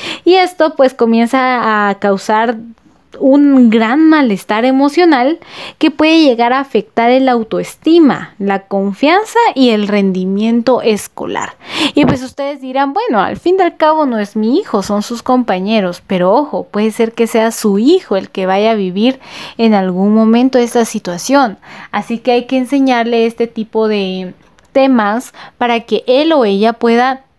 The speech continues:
involucrarse correctamente en su área de estudios y que pueda ayudar a sus compañeritos para poder tener una buena inclusión. Así que pues, eh, ustedes se imaginan, ¿verdad?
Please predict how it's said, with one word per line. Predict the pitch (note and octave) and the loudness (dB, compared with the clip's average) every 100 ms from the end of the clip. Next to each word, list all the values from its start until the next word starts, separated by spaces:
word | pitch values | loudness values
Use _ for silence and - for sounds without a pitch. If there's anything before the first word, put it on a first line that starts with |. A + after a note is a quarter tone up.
| _ _ _ _ _ - - | _ _ _ _ _ -12 0
involucrarse | B3 A#3 A3+ G#3 G#3+ A#3+ C#4 C4+ D#4 | 4 4 2 0 0 -2 -2 -2 -2
correctamente | B3 G3+ A3 - C4 B3+ B3+ B3 C4 A#3+ A#3 | 0 -2 -4 -2 0 2 0 0 -2 0 -2
en | A3 | -2
su | G3 G3+ G3 | -4 -8 -6
área | G#3+ A3+ A#3+ B3+ B3 A#3+ A3+ G#3 G3+ G3 G3 | -2 0 2 0 0 0 0 0 0 -2 -4
de | |
estudios | G3+ - A3+ C4 D#4+ F#4+ A4 - _ - - - - | -6 -6 -4 -2 0 -4 -8 -12 _ -20 -20 -18 -4
y | D4+ | -2
que | D4+ | 0
pueda | D4+ E4 D#4+ | 0 2 2
ayudar | D#4 C4 B3+ | 2 2 2
a | C4 | 0
sus | C4 B3+ | -4 -4
compañeritos | A#3+ A3+ G#3 F#3+ F#3+ F#3+ G3+ A#3+ B3+ - - - | 0 0 0 0 2 0 2 0 0 -4 -16 -6
para | A3+ A3 | -2 0
poder | - G3 F#3+ | 0 0 0
tener | G3+ G3+ G3+ G3+ | 0 2 2 2
una | G#3 G#3+ G#3+ - _ | 2 0 -2 -12 _
buena | F#3+ F#3+ F#3 | -4 0 2
inclusión. | G#3+ G#3+ F#3+ F3 - F#3+ E3+ _ - - - | 0 0 -8 -12 -8 -8 -8 _ -20 -20 -6
Así | A#3+ A#3 C4 | -4 -2 -2
que | D#4 | -2
pues, | D#4+ D4+ C#4+ C#4+ - | 0 2 2 -2 -2
eh, | B3 A#3 A3+ A3 G3+ _ | 2 4 4 2 0 _
ustedes | A#3+ - B3+ C#4+ | -8 -2 0 2
se | D#4 | 2
imaginan, | D#4 A#3+ - D4+ D4+ A#3 F3+ | 0 0 0 2 2 0 -2
¿verdad? | F3+ F#3 A3+ C4 | -2 -2 -2 -6